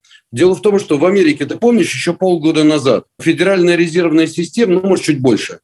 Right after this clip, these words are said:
месяцев восемь назад, чуть-чуть подняли процентную ставочку по обратному репо,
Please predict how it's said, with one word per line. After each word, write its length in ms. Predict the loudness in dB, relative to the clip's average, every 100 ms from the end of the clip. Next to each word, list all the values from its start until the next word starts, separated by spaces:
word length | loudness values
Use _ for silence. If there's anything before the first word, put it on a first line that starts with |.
| _
месяцев 340 | 0 0 0 0
восемь 320 | 2 0 0
назад, 400 | 2 2 0 -2 _ _ _ _
чуть-чуть 640 | 0 0 0 -2 -2 -2
подняли 500 | -2 0 2 2 2
процентную 640 | 0 -2 0 -2 0 -2
ставочку 500 | 0 0 0 -2 -8
по 140 | -2 0
обратному 500 | 2 0 0 0 0
репо, 480 | -2 0 0 0